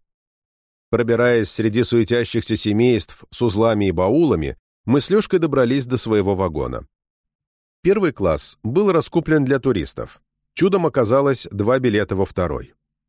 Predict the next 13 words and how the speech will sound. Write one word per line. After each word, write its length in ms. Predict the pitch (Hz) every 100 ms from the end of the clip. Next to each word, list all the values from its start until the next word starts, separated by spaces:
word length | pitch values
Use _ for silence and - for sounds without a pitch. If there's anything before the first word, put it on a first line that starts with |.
| _ _ -
У 120 | 143
двери 260 | 156 233
был 180 | 180 165
вывешен 420 | 127 185 175 170
список 380 | 147 147 131 147
пассажиров, 640 | - 127 165 127 87 85 101
но 160 | 98
поскольку 500 | 92 104 - 127 117
мы 140 | 131 135
билеты 400 | 98 92 80 73
купили 340 | 85 85 73
только 360 | - 202 214 208
что, 240 | -